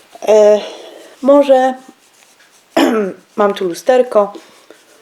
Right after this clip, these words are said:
E, słuchajcie, pierwszy filmik <laughs> będzie taki, wiecie, trochę głupkowaty, no bo nie za bardzo wiem, w jakiej formie to zrobić. Mianowicie chodzi o to,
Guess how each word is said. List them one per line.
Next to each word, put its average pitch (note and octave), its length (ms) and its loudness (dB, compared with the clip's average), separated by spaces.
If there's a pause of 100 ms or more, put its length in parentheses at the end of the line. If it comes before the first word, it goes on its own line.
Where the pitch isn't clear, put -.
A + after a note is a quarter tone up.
(420)
E, E3 340 -2 (1500)
słuchajcie, G3 380 -2
pierwszy A#3 340 -2
filmik G#3+ 420 -8 (720)
<laughs> - 680 -20
będzie G3+ 340 -2
taki, G#3 440 -4 (560)
wiecie, F3+ 480 0 (220)
trochę G#3 300 -4
głupkowaty, G#3+ 840 -4
no F#3+ 200 -2
bo G3+ 280 0 (720)
nie A#3 140 -4
za C#4 100 2
bardzo C4+ 360 0
wiem, A#3+ 460 0
w G3+ 60 -8
jakiej G#3+ 260 -2
formie G3+ 380 -2
to F3+ 140 -6
zrobić. D3+ 500 -4 (840)
Mianowicie A#3+ 520 0
chodzi A3 280 -2
o G3+ 140 2
to, G3 300 -2